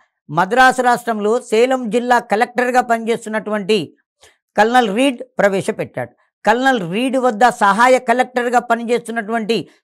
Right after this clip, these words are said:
సర్ థామస్ మన్రో దీన్ని బాగా వెలుగులోకి తీసుకొచ్చాడు.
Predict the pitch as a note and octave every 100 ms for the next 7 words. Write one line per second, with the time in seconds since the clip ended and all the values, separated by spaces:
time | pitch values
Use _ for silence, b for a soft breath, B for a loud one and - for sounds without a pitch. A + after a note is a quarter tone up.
0 | - C4 A#3+ - F#3+ C4+ C#4+ C#4 C#4 B3
1 | A3+ A#3 F#3+ A3 F#3 D#3+ G3+ A3 G3 G3+
2 | G#3 G3 F3+ C4+ C5 - - F3+ - E3+
3 | - C#3 D3+ D3+